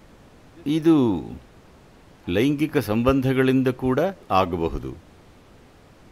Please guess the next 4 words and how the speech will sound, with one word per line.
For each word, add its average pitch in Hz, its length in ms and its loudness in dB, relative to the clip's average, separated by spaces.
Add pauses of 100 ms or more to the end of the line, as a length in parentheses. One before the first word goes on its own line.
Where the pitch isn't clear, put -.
(220)
ದೇಹಕ್ಕೆ 170 720 -2
ಒಂದಿಷ್ಟು 117 520 -4
ನೆನಪುಗಳಿರುತ್ತವೆ. 92 1000 -2 (1400)
ಋಣಾನುಬಂಧ 165 840 0